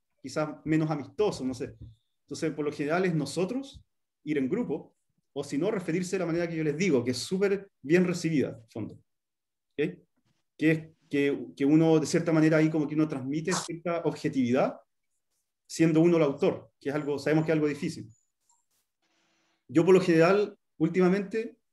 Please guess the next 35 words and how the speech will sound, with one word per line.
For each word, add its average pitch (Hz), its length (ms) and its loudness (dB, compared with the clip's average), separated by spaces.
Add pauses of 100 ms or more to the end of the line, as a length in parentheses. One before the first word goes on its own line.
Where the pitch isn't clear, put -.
(100)
opto 160 340 -2
por 151 580 -2
referirme 147 440 -4
al 147 80 -4
artículo, 175 640 -8 (100)
y 139 80 -10
entonces 151 360 -8
escribo 147 400 -4
de 156 60 0
la 147 60 -2
manera 147 320 -4
como, 131 380 -8 (300)
"El 123 160 -8
presente 202 420 -4
trabajo 180 880 -4 (300)
propone 160 440 -2
una 147 140 0
nueva 143 200 -4
técnica", 139 600 -6
o, 123 240 -6 (400)
"Este 139 460 -8
trabajo", 147 560 -4
así. 120 360 -8 (240)
Entonces 151 300 -6
trato, 175 540 -4 (100)
trato 160 260 -2
de 156 60 0
evitar 147 320 -2
referirme 175 440 -4
en - 420 -10
primer 143 240 0
lugar 160 240 0
al, 127 260 -6
al 120 220 -10
yo, 190 300 -4